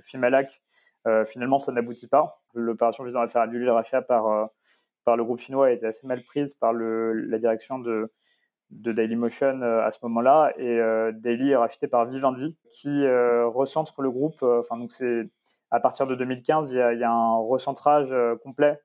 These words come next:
pour, euh, rendre Dailymotion rentable, quitte à abandonner, euh, sa dimension, euh, enfin, disons, euh,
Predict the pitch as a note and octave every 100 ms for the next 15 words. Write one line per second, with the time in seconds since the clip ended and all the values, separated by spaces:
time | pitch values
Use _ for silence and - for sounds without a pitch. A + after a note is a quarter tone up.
0 | _ D3 C3 C3 A#2+ A#2 A2+ A2+ C3+ C3+
1 | C3 C3 C3 C#3 A#2+ B2 B2 C#3+ C3 G#2+
2 | - - C3 B2 A#2+ B2 B2 C3+ C#3+ C3+
3 | A#2+ A#2 - A#2 A#2+ B2 A#2+ - C3+ C3+
4 | B2+ A2 A2 A#2 A2+ A#2+ B2+ B2